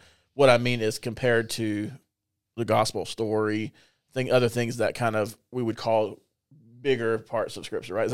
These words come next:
I think people understand what I'm trying to say there. And so by taking those things,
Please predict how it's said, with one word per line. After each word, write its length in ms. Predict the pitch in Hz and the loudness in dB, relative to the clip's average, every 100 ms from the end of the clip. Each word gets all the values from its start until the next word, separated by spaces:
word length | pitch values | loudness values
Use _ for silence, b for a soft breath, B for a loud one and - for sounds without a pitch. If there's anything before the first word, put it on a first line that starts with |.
| 123 | 0
I 60 | |
think 140 | 135 107 | 0 0
people 180 | 135 110 | -2 0
understand 300 | 101 - 110 | -2 -2 -4
what 80 | 95 | -4
I'm 80 | 92 | -4
trying 140 | 113 | -6
to 60 | - | -4
say 160 | 208 | -4
there. 180 | 185 - B B B B | -2 -4 B B B B
And 100 | 127 | -2
so 400 | 117 127 123 113 | 6 8 8 6
by 220 | - 123 120 | 4 6 6
taking 440 | - 170 - 135 | 8 6 6 6
those 180 | 123 131 | 8 8
things, 300 | - 120 | 4 0